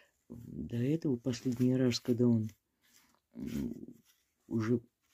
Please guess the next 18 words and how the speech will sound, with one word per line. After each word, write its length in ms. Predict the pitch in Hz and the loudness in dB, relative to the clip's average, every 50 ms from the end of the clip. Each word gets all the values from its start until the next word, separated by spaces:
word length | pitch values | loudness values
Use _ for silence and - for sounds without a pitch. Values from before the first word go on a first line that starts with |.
| _ _ _ _ _ _ - _ _ | _ _ _ _ _ _ -20 _ _
после 320 | - 151 - - - 139 | -6 -6 -6 -4 -6 -2
летнего 380 | 135 143 139 - 143 139 123 - | 0 0 0 0 -4 -4 -4 -4
отдыха 480 | 131 139 143 135 127 117 - - - 131 | -2 0 2 2 2 0 -4 -2 -2 -2
отправлялся 760 | 123 - - - 127 131 131 135 139 135 127 120 - - - | -2 -2 -4 -2 0 0 2 4 6 6 6 4 2 -4 -6
в 80 | - - | -10 -12
школу, 520 | - - _ - 143 139 127 120 117 113 117 _ _ _ - - - - _ _ _ _ _ _ - - | -12 -12 _ 0 4 4 4 4 2 -2 -2 _ _ _ -20 -20 -20 -20 _ _ _ _ _ _ -20 -14
как-то 300 | - 95 92 - - 110 | -12 -12 -14 -8 -10 -8
вот 120 | 101 101 - | -8 -6 -6
так 200 | - 95 - - | -6 -8 -8 -10
вот 100 | 98 - | -20 -14
спокойненько 760 | - - - - _ 110 98 - - 139 160 185 196 196 - | -14 -14 -14 -10 _ -12 -10 -4 0 2 4 4 2 0 -2
все 280 | - - - - - 127 | -8 -8 -8 -6 -6 -6
состоялось, 800 | - - - _ - 139 135 135 135 131 131 131 127 120 - - | -6 -8 -10 _ -2 0 2 2 2 2 2 0 -2 -4 -8 -4
а 80 | - 95 | -4 -2
в 100 | 90 104 | 2 2
этот 320 | 117 135 135 - - - | 2 2 0 -4 -14 -14
раз 380 | 120 117 113 110 - - - - - - - - - _ _ _ | -10 -10 -8 -8 -8 -10 -12 -12 -16 -20 -20 -20 -20 _ _ _
действительно 800 | - 95 95 - - - 98 95 95 87 - - 78 80 80 | -12 -8 -8 -8 -8 -4 -4 -4 -4 -4 -6 -8 -8 -8 -8